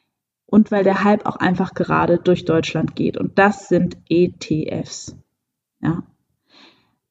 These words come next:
Also, was sind E T Fs? Erstmal ganz wichtig, ähm, bei E T Fs ist das so, die Bild-, also es, du ha-, es gibt quasi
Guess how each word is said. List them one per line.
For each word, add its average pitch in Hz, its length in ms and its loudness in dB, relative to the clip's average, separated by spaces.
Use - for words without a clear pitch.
Also, 180 460 2
was - 340 2
sind 156 340 -6
E - 100 -4
T - 180 -10
Fs? - 440 -14
Erstmal 208 400 2
ganz 170 240 -2
wichtig, 262 560 -2
ähm, 190 840 -4
bei 208 180 2
E 247 60 4
T 254 140 4
Fs 247 200 2
ist 247 180 -4
das 202 180 -4
so, 240 180 4
die 233 160 6
Bild-, 233 460 2
also 202 160 2
es, 208 120 -4
du 226 180 4
ha-, 214 260 -2
es 214 240 0
gibt - 440 -4
quasi 214 600 0